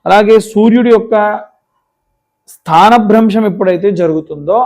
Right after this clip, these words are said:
అప్పటి వరకు కూడా రాజకీయ నాయకులకు కానీ, సినీ రంగాల వారికి కానీ, అలాగే ఎవరైనా ప్రభుత్వ ఉద్యోగస్తులు కానీ అంత క్షేమం కాదు. అది మారేంత వరకు కూడా వీరు లాభాలు రావు, జీతాలు రావు, ఇలాంటి ఇబ్బందులు పడుతూ ఉంటారు.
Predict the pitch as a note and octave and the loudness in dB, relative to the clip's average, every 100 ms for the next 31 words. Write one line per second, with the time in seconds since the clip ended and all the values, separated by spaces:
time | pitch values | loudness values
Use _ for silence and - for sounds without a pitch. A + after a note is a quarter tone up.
0 | B3+ D#3 - - A3+ G#3+ G3 F#3 F#3+ E3+ | -4 -8 -6 -2 0 0 -2 -4 -6 -4
1 | E3 F#3 A3+ G3+ E3 E3+ F3+ F#3 F3 E3 | 0 2 2 0 -4 -6 -12 -10 -10 -10
2 | E3 E3+ F3 E3 F3 G3 A#3 _ _ _ | -8 -10 -10 -12 -12 -14 -20 _ _ _
3 | _ _ F3 G3+ G3 F3 F3 E3+ E3+ E3+ | _ _ -8 -4 -4 -4 0 0 0 -2
4 | E3+ E3 - E3 E3+ G#3 _ _ _ _ | -4 -8 -10 -8 -8 -16 _ _ _ _
5 | _ _ - E3+ G3+ F3+ E3 E3 F3 - | _ _ -6 0 0 0 -4 -4 -6 -6
6 | E3 F#3 F#3 F#3 F#3 F#3 - _ _ D3+ | -6 -4 -4 -4 -4 -6 -8 _ _ -6
7 | E3 F#3+ G#3 F3+ D#3+ E3 F#3 F3+ F#3 F3+ | -4 -4 -4 -4 -4 -4 -2 -2 -6 -10
8 | F3 F3 E3 F3+ - F3 E3+ - - E3+ | -8 -8 -8 -10 -12 -12 -12 -16 -12 -10
9 | D#3+ F3 D#3+ D3+ E3+ B3+ G3+ E3+ E3 E3+ | -10 -12 -6 -6 -4 -6 -6 -2 0 0
10 | E3 E3+ E3 E3+ D#3+ E3 G#3+ C4 G3 F#3 | -4 -6 -8 -10 -8 -4 -4 -4 -6 -4
11 | F#3+ F3 F3 G#3 - _ _ _ _ D#3 | -2 -2 -2 -6 -16 _ _ _ _ -2
12 | D#3+ F#3 G#3+ G3 F3+ F3+ F#3 D3 E3+ E3+ | 0 2 0 0 -2 -2 -4 -6 -10 -4
13 | G3+ G3 F3 E3+ E3+ E3 E3+ D#3+ D#3+ E3 | -4 -2 -2 -2 -2 -6 -8 -10 -12 -12
14 | F3 E3 D3+ D#3+ C#3+ C#3 C3+ | -12 -12 -10 -10 -8 -8 -8